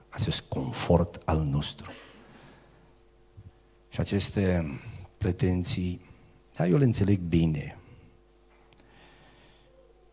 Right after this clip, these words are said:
Dar mă tem că greșim față de Dumnezeu și față de semeni. Când strâmbăm din nas,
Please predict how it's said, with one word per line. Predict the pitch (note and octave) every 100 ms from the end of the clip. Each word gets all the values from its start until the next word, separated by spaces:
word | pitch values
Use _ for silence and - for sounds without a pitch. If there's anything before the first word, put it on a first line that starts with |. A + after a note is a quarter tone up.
| _ _ _
Dar | G#2+
mă | A2+ B2 - -
tem | A2+ F2 - - - - - - - - - - - _
că | -
greșim | D#2+ D2+ D2+ - D#2+ C2+ -
față | - C#2+ D2+
de | C#2+
Dumnezeu | C#2+ D2 D2 E2 D#2
și | -
față | - C#2 -
de | C2
semeni. | - - C2 C#2 - - - - - _ _ _ _ _ _ _
Când | - -
strâmbăm | - - - C3 F2 F2 F2+
din | F2 E2+
nas, | D2 - - - -